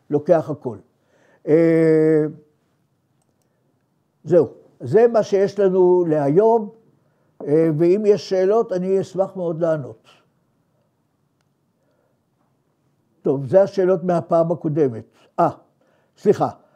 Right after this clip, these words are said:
שמואל ירושלמי, האם תהליך ההלניזציה של עמים מקומיים כלל ויתור על תרבות וזהות לאומית מקומית, וזה מה שגרם למרד? אה, אני מניח שלזה התכוונת, אבל התשובה היא כן, אני רק אחדד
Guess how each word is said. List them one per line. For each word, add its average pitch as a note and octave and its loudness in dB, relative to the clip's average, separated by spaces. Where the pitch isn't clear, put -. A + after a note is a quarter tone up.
שמואל A3 2
ירושלמי, F3+ 2
האם G#3+ 0
תהליך G#3+ 2
ההלניזציה F#3+ 2
של E3+ -2
עמים F#3 -2
מקומיים F#3+ -4
כלל F3+ 0
ויתור G3 -2
על F#3+ 2
תרבות E3+ -4
וזהות E3 -4
לאומית D#3+ -4
מקומית, D3 -8
וזה C#3+ 0
מה G3 -4
שגרם E3+ -2
למרד? D3+ 0
אה, E3 4
אני D#3+ -2
מניח F3+ 0
שלזה E3+ 0
התכוונת, F#3 0
אבל F3 0
התשובה D#3+ -2
היא F3+ 4
כן, G3+ 0
אני D#3+ -4
רק - -8
אחדד F#3 0